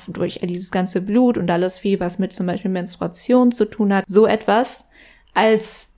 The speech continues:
jetzt vielleicht Männer, das war zumindest das, was ich in meinen Quellen gefunden habe, dass Männer da den Bezug weniger herstellen können. Und wir können letztendlich sagen, dass sie, obwohl das natürlich kritisch ist, eine Ikone des Kommunismus ist. Für viele halt auch eine Ikone des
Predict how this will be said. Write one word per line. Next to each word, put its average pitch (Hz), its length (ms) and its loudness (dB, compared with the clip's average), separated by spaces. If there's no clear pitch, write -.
jetzt 202 320 4
vielleicht 202 500 2
Männer, 185 480 4
das 220 180 2
war 196 140 2
zumindest 208 400 2
das, 202 140 0
was 190 100 -4
ich 202 80 -4
in 196 60 0
meinen 185 240 -2
Quellen 220 480 0
gefunden 220 420 0
habe, 220 140 0
dass 196 240 -4
Männer 208 300 2
da 202 120 0
den 185 300 -4
Bezug 190 600 -4
weniger 196 640 2
herstellen 170 720 -4
können. - 560 -4
Und 196 380 0
wir 202 220 2
können 240 320 6
letztendlich 202 540 2
sagen, 202 420 2
dass 190 240 -2
sie, 185 260 -4
obwohl 196 280 4
das 190 180 2
natürlich 185 400 -2
kritisch 233 320 0
ist, 208 220 0
eine 185 220 -2
Ikone 202 380 -2
des 175 320 -6
Kommunismus 269 1000 2
ist. - 500 0
Für 208 140 2
viele 247 400 4
halt 262 200 2
auch 247 320 2
eine 202 140 0
Ikone 202 360 -2
des 180 280 -6